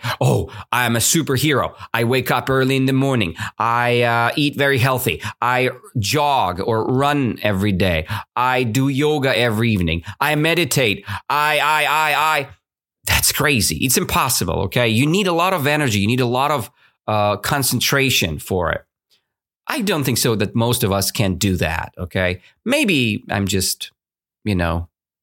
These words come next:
uh, <laughs> the negative guy who thinking negatively, right? Pessimist. All right, whatever. Um, but I'm a realist,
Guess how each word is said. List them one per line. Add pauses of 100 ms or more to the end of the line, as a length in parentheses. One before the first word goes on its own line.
(640)
uh,
<laughs>
the
negative
guy
who
thinking
negatively,
right? (460)
Pessimist. (460)
All
right,
whatever. (240)
Um, (120)
but (580)
I'm
a
realist,